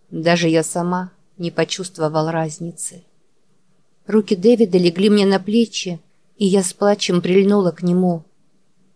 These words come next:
Его объятия дарили мне покой и утешение, а я даже не знала, почему.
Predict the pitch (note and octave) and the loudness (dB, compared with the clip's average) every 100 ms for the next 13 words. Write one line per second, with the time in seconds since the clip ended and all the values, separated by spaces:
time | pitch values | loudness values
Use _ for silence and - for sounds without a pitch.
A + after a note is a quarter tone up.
0 | - F3+ F3 E3+ F#3 F#3 F#3+ F3+ D#3+ F3 | -6 2 2 4 2 2 2 0 2 2
1 | F#3+ F3+ F3+ E3 F3 F3+ - G3+ F#3 F3+ | 4 4 2 0 -2 -2 0 2 2 0
2 | G3 F#3+ - G#3 F#3+ E3+ E3+ - _ _ | -4 -6 -4 -4 -4 -6 -10 -18 _ _
3 | _ - G#3 G3 G3 F#3+ G3+ G3 A3+ G#3+ | _ -2 2 2 2 0 0 -2 -2 -2
4 | F3+ D3+ D#3 - F#3 F3 E3 | -2 -4 -6 -6 -2 -2 -2